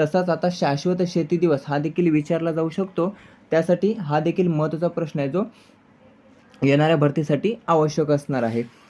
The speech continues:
तर शाश्वत शेती दिवस हा साजरा करण्याचा निर्णय राज्य शासनाने घेतला असून तो कोणत्या दिवशी साजरा करण्यात येणार आहे? तर पर्याय एक सात ऑगस्टला. आता सात ऑगस्टला, अ, शाश्वत शेती दिवस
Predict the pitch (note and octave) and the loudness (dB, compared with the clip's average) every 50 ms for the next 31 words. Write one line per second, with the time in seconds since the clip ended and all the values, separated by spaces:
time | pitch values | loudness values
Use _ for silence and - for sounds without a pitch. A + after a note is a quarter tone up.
0 | - - - _ - - D3+ D#3 E3 E3+ F3 - F#3 D#3+ D#3+ F3 - G3 G3+ G3+ | -20 -20 -20 _ -6 -2 2 2 2 2 2 0 0 0 0 0 2 2 2 2
1 | A3 G#3 - - F#3 E3+ E3+ - F#3+ F#3 F3 G3+ G3+ F#3+ D3+ - - - - D3 | 2 0 0 2 2 2 2 2 0 0 2 2 2 2 2 2 0 -4 -4 -2
2 | D#3 - - D#3+ D3+ D3 E3 F3 F3 F3 F3+ E3+ F3 F3+ F3 F#3 F3 F3 F3+ F3 | -2 0 2 0 0 2 2 0 0 0 0 0 0 0 0 0 2 2 2 2
3 | F3 F3 E3+ E3+ D#3 D3+ C#3+ C#3+ E3 E3+ - E3+ D#3 D3+ D3+ - E3 D#3+ E3+ E3+ | 0 0 0 0 0 0 0 -2 -2 -2 -2 -2 -2 -2 -2 -4 -4 -4 -4 -2
4 | D3 D3 C#3+ C#3+ D#3+ E3 F3 F3+ - G3+ F#3+ - G3 G3 G3 G#3 G3+ G3+ - F3 | 0 0 0 0 0 -2 -2 -2 -2 -4 -4 -2 -2 -2 -2 -2 -4 -2 -2 -2
5 | D#3 D3+ D3+ F3+ F3+ F3+ F3+ F3 G3+ F#3+ F3+ - D#3+ D3 C#3+ D#3 E3 D#3+ - F3 | -2 0 0 0 0 0 0 0 0 0 0 0 0 0 0 -2 -2 -2 -2 -4
6 | E3 E3+ E3+ E3+ E3+ E3+ D#3+ E3 E3 E3 E3+ F3 - - F#3+ E3+ C#3+ C3+ D3+ D3 | -2 -2 -2 -2 -2 -2 -2 -2 -2 -4 -6 -6 -4 -2 0 2 2 0 0 -4
7 | - - - _ _ - C#3+ C#3+ D3 D3 D3+ - D#3 D3+ D3+ D#3+ E3 D#3+ E3 D#3+ | -8 -16 -20 _ _ -4 0 0 0 0 0 -2 -2 0 0 2 0 0 0 -2
8 | - F#3 F3+ F3 F3 - F3 D#3 D#3+ D#3+ - - D3+ C#3+ C#3 C3+ C3+ - - B2+ | -2 -4 -4 -4 -4 -2 -2 -2 -2 -2 -2 -2 -2 0 0 -2 -4 -6 -6 -6
9 | A2 A2 - - - - - - - - D3+ F3 E3+ E3 - E3+ E3 F3 - - | -6 -6 -8 -14 -20 -20 -20 -10 -8 -6 -4 -2 -4 -2 0 0 0 0 0 -2
10 | E3+ F3 F3+ F3+ F3 - - E3 D#3 G3 G#3 - - - _ - _ _ A#2 A#2 | -2 0 0 0 -2 0 2 2 2 2 0 -6 -16 -20 _ -20 _ _ -2 0
11 | B2 B2+ B2+ - F3+ D#3 D3+ - - F#3 F#3 F#3 F#3+ F3+ F3+ F#3+ E3 E3 F3+ F3 | 0 0 2 2 2 2 2 2 2 0 0 0 -2 -2 -2 -2 -2 0 0 0
12 | E3+ F#3+ G3 F3+ C#3+ - | 0 2 0 0 0 0